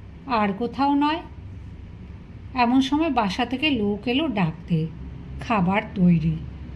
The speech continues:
অমিত চলতে চলতে ভাবতে লাগলো যে লাবণ্য বুদ্ধির আলোতে সমস্তই স্পষ্ট করে জানতে চায়। মানুষ স্বভাবত যেখানে আপনাকে ভোলাতে ইচ্ছা করে,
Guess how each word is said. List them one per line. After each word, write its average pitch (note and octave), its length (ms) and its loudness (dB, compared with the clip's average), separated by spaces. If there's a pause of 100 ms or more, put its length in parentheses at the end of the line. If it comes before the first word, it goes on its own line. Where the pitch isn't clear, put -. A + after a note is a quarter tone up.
(640)
অমিত D4 320 6
চলতে C4+ 360 2
চলতে C#4 300 0
ভাবতে A3 440 0
লাগলো B3+ 340 4
যে A#3 400 2 (640)
লাবণ্য C4+ 480 2
বুদ্ধির A3+ 640 0
আলোতে D4 400 2
সমস্তই A3+ 680 -2
স্পষ্ট - 600 -2
করে D4 300 0
জানতে F3+ 420 2
চায়। E3 320 2 (920)
মানুষ C4 500 4
স্বভাবত C#4 540 0
যেখানে C#4+ 480 2
আপনাকে C4+ 540 0
ভোলাতে A#3 480 2
ইচ্ছা C4 300 2
করে, C4+ 360 0